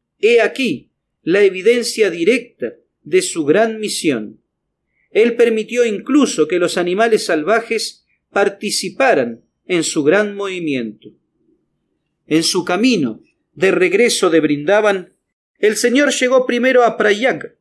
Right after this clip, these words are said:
donde se encontró con Rupa Goswami y su hermano menor, Anupama. Luego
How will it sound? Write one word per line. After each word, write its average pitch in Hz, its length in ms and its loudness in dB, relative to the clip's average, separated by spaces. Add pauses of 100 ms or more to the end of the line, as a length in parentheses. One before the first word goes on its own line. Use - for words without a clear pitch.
(360)
donde 208 360 0
se 202 160 -2
encontró 190 480 0
con 196 220 0
Rupa 247 340 2
Goswami 190 760 0
y 180 140 -8
su 170 180 0
hermano 185 480 0
menor, 147 420 -6 (1000)
Anupama. 208 720 0 (720)
Luego 233 600 2